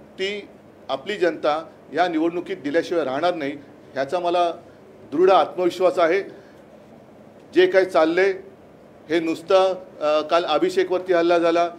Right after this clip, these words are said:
त्याच्या आधी आणखीन गणपत गायकवाडनी, असं नाहीये. तर याच्या पुढच्या सगळ्या आपल्या पिढ्या आणि पुढचं भवितव्य या गुंडांच्या हाती देणार आहात का, हा प्रश्न मी तमाम माझ्या महाराष्ट्रातल्या जनतेला, बांधवांना, भगिनींना आणि मातांना करतो आहे.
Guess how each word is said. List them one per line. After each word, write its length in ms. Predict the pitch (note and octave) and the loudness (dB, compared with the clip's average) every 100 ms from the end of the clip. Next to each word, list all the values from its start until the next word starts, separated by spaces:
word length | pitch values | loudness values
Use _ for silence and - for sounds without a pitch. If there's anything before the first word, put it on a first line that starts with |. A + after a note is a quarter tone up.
| - - | -18 -8
त्याच्या 260 | D#3 D3+ F3+ | -6 0 0
आधी 120 | E3+ | 2
आणखीन 340 | E3 D3+ F3+ | 0 -2 -6
गणपत 280 | D#3+ D3+ E3 F3 | -4 -2 -4 0
गायकवाडनी, 400 | F3 E3+ F3 E3 | 0 2 -2 -2
असं 280 | D3+ - E3+ | -6 -6 -6
नाहीये. 340 | E3 F#3+ B2+ - - - - - | -4 -4 -6 -8 -20 -20 -20 -8
तर 40 | |
याच्या 340 | C#3+ C3+ C3+ F#3 | -2 0 0 0
पुढच्या 400 | F#3 E3 G#3 F#3+ | 0 -2 -2 -2
सगळ्या 300 | F3+ E3+ F#3 | -2 0 0
आपल्या 240 | F3+ F3+ | 0 -2
पिढ्या 340 | E3+ D3 D#3+ | -2 -2 0
आणि 120 | D#3 D#3+ | 0 -2
पुढचं 320 | E3 D3+ G3 | -8 -4 -4
भवितव्य 600 | B2+ B2+ - E3+ B2+ A2+ - - - B2+ | -2 -4 0 0 0 -4 -8 -20 -12 -2
या 120 | E3+ | -2
गुंडांच्या 600 | C3 C#3+ D#3 F#3+ F#3+ F#3+ | -2 -4 -2 -2 0 -4
हाती 240 | E3 G3 | -4 -6
देणार 320 | E3+ D#3 E3+ E3 | -6 -4 -4 -6
आहात 220 | C3+ C#3+ | -6 -4
का, 480 | D#3+ - - F3 D3+ D3+ - - | -6 -8 2 4 4 -4 -18 -8
हा 220 | C#3+ F3+ F#3 - - - - - - - - | 2 2 2 -4 -20 -20 -20 -20 -20 -14 -2
प्रश्न 480 | G#3 - F3 D3 D3+ - - - | -2 -2 -4 -4 -6 -14 -20 -10
मी 260 | D3 G3 F#3+ | -6 -6 -4
तमाम 300 | D#3+ F3 F#3+ | -4 -2 -4
माझ्या 260 | E3+ D#3+ F3 | -2 -2 -2
महाराष्ट्रातल्या 520 | D#3+ D#3 - D#3 E3+ | -2 -4 -4 -4 -4
जनतेला, 600 | E3 C3 C#3 F3 C#3 A#2+ - - - - - | -4 -6 -4 -4 -2 -4 -8 -20 -20 -16 -2
बांधवांना, 500 | B2+ C#3 D#3+ E3 E3+ | -2 0 -2 0 -2
भगिनींना 440 | C3+ C3+ D#3 D#3+ | -4 -6 -8 -6
आणि 140 | D#3+ D#3+ | -6 -4
मातांना 360 | C3 C3 D#3 | -6 -6 -8
करतो 300 | D3 D3 - | -6 -8 -2
आहे. 240 | D3 C#3+ | -2 -2